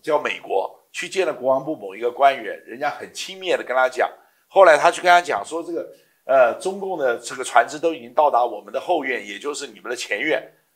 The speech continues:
哦，就让美国那边的立刻改观。我认为第一，那个新闻啊，那个讲的那个上将啊，是愚蠢至极。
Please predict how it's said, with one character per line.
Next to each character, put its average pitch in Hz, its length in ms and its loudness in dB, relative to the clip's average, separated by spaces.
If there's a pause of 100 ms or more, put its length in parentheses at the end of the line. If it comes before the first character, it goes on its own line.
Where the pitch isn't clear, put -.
(140)
哦， 156 140 8
就 220 180 6
让 214 200 8
美 120 120 -2
国 127 180 -2
那 170 100 -4
边 160 140 -6
的 151 80 -4
立 185 140 -12
刻 151 160 2
改 - 240 -6
观。 127 240 6 (760)
我 151 160 2
认 202 120 2
为 160 120 0
第 180 300 -10
一， 190 180 -18 (220)
那 185 140 -6
个 160 120 -6
新 170 220 -10
闻 117 160 -2
啊， 107 280 4 (160)
那 170 120 -8
个 151 100 -8
讲 104 220 -6
的 120 100 -10
那 147 60 -12
个 131 80 -10
上 123 260 0
将 110 120 -4
啊， 95 100 -12 (320)
是 - 160 -14 (160)
愚 151 200 -16
蠢 - 300 -8
至 143 140 -12
极。 - 320 -18